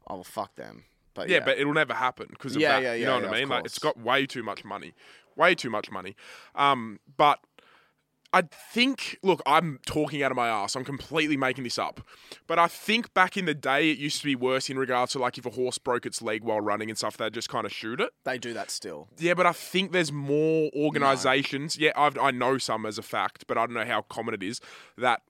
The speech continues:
Speaker 2: take the horses when they're injured and just let them retire for life out on a farm and stuff like that.
Speaker 1: But
Speaker 2: I've
Speaker 1: when a
Speaker 2: heard of
Speaker 1: horse breaks its
Speaker 2: organisations like that.
Speaker 1: leg, it's like, it's
Speaker 2: But it'll never
Speaker 1: not getting
Speaker 2: race again.
Speaker 1: healed.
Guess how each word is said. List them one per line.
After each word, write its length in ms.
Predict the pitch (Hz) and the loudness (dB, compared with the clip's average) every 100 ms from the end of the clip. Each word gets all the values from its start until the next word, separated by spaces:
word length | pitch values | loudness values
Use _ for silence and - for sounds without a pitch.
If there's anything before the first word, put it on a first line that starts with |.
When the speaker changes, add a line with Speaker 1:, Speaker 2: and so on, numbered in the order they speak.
| _ _ _ _ - | _ _ _ _ -6
Speaker 2:
take 280 | - 156 - | 0 0 2
the 80 | |
horses 760 | 135 143 139 - 120 131 - - _ _ _ - | 0 4 2 2 -4 -4 -4 -6 _ _ _ -2
when 160 | 131 | 0
they're 220 | 135 127 | 2 2
injured 300 | 131 131 117 | 2 0 -2
and 80 | 120 | -2
just 180 | 120 - | -4 -4
let 140 | 127 - | -6 -6
them 200 | 117 110 | -8 -6
retire 500 | 113 - 110 110 107 | -8 -2 0 0 -2
for 160 | - | -6
life 300 | 107 104 107 | -4 -4 -2
out 140 | 113 110 | -4 -4
on 100 | 107 | -6
a 40 | |
farm 320 | - 98 98 | -6 -4 -4
and 100 | 101 | -6
stuff 200 | - 92 | -8 -8
like 100 | 80 | -8
that. 140 | 52 - - | -10 -12 -8
Speaker 1:
But 120 | - | -2
Speaker 2:
I've 140 | 127 | 0
Speaker 1:
when 80 | 165 | 0
a 40 | 143 | 2
Speaker 2:
heard 180 | 143 | 4
of 80 | 139 | 4
Speaker 1:
horse 180 | 135 135 | 4 4
breaks 140 | 127 | 4
its 80 | 113 | 2
Speaker 2:
organisations 240 | 110 110 - | 2 0 0
like 300 | 131 113 107 | 0 0 0
that. 100 | 110 | -2
Speaker 1:
leg, 160 | 82 - - | -4 -6 -8
it's 360 | 131 - - | -6 -6 -6
like, 600 | 127 120 107 - - - _ | 0 0 -2 -8 -20 -20 _
it's 100 | 123 123 | -4 4
Speaker 2:
But 100 | 185 | 8
it'll 120 | 190 | 10
never 200 | 220 175 | 10 10
Speaker 1:
not 80 | 135 | 8
getting 140 | 156 | 8
Speaker 2:
race 160 | 165 - | 4 0
again. 240 | 110 92 | -2 -2
Speaker 1:
healed. 400 | 98 85 73 - | -6 -10 -14 -18